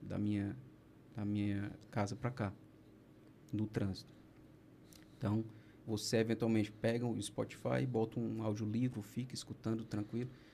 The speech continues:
Então, você tem maneiras hoje muito mais práticas de trabalhar. A dificuldade hoje, Lucas, na verdade, é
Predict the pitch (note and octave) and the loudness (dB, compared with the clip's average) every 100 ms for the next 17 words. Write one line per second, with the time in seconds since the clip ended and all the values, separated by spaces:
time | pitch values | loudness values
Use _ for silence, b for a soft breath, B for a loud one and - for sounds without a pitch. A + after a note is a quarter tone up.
0 | b - B2+ C3 C3+ B2+ - - D#3+ E3+ | b -4 -2 -2 -4 -4 -4 0 0 2
1 | B2+ A#2 A2 B2+ C#3 A2 G2 G#2 B2 D3+ | 2 4 4 2 2 -2 -2 -2 0 0
2 | A#2+ G2+ - - - - B2+ D3 - - | -2 -4 -6 -12 -12 0 4 4 2 0
3 | C#3 A#2 - - - A2 - - - - | 0 2 -2 -6 -4 -2 -4 -8 -10 -12
4 | - - b b - - G#2+ G#2+ F#2+ G2 | -10 -12 b b -10 -2 0 2 2 0
5 | - - B2 C3+ - - A#2+ G#2+ C#3+ C#3+ | -6 -2 -2 -2 -4 -4 0 2 2 0
6 | A#2+ - - - B2 B2+ E3 A#2+ G2 G2 | -4 -8 -12 -8 -2 0 0 0 -2 -2
7 | - - G2+ F2+ G#2 B2+ C3 C3 b b | -4 -2 0 0 2 2 0 -4 b b
8 | b b - | b b -4